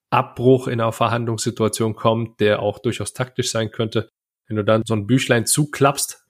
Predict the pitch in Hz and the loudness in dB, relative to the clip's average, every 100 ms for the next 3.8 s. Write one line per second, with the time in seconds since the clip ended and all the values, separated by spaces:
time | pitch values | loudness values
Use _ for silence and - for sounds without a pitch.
0 | _ 123 120 131 127 123 120 - - _ | _ -10 -6 2 2 2 0 -6 -16 _
1 | - - 127 123 120 - 117 123 127 123 | -20 -2 -2 0 -2 0 -2 2 4 4
2 | 120 135 - - - - _ 107 - 117 | 4 0 -2 -16 -20 -20 _ -8 -4 0
3 | 120 120 123 123 123 123 113 | 0 2 2 4 6 6 2